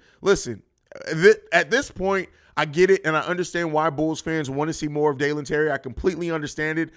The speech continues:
I'm with you guys. I would love to see more of Dalen Terry. But when you, when this team and the way that they're competing, the, the writing's on the wall. Dalen Terry is not going to get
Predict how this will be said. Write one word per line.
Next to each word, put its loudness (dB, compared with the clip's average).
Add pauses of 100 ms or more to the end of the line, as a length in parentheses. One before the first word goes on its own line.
(160)
I'm 0
with 4
you -12
guys. -12 (180)
I 4
would 4
love 4
to -8
see -6
more -2
of -6
Dalen -6
Terry. -10 (220)
But 2
when -2
you, 0
when -4
this 2
team -6
and -6
the -4
way 0
that 0
they're -2
competing, -6 (180)
the, 0
the 2
writing's 4
on 0
the -2
wall. 2 (160)
Dalen 0
Terry 0
is -6
not -2
going -4
to -8
get -4